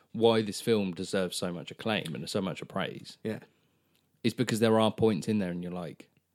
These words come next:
Speaker 1: "Fuck, they are making a good message, but it is really hard to accept
Speaker 2: Yeah.
Speaker 1: it."
Speaker 2: It's re-, but, like, I th-,
Speaker 1: But do you know what the hardest fucking thing is to, to accept on this? This guy,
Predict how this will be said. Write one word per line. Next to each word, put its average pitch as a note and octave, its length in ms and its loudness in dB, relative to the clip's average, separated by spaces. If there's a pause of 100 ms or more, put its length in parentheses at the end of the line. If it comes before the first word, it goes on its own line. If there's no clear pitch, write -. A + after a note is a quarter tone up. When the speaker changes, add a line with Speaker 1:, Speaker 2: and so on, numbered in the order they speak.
(1040)
Speaker 1:
"Fuck, - 240 -6
they A#2 140 2
are C3 100 6
making C#3 260 6
a B2+ 40 6
good C#3 200 4
message, C3+ 420 0
but G#2+ 100 0
it - 80 0
is A2+ 200 0
really A2+ 300 2
hard A2 220 0
to G2 80 -6
accept A2+ 440 0
Speaker 2:
Yeah. A2+ 100 0
Speaker 1:
it." - 180 -10 (340)
Speaker 2:
It's A#2 140 -6
re-, C3+ 180 2
but, B2+ 180 0
like, B2+ 340 -2 (760)
I C3+ 60 0
th-, - 240 0
Speaker 1:
But A3+ 120 4
do C4+ 60 2
you - 20 6
know D4 120 10
what C4+ 80 6
the A#3+ 80 8
hardest A#3+ 500 8
fucking F#3+ 340 4
thing E3 260 8
is F#2+ 240 -2
to, A#2 200 2
to C3+ 200 0
accept A2+ 340 0
on G2 60 0
this? - 220 -6 (460)
This F4 160 2
guy, B3+ 400 6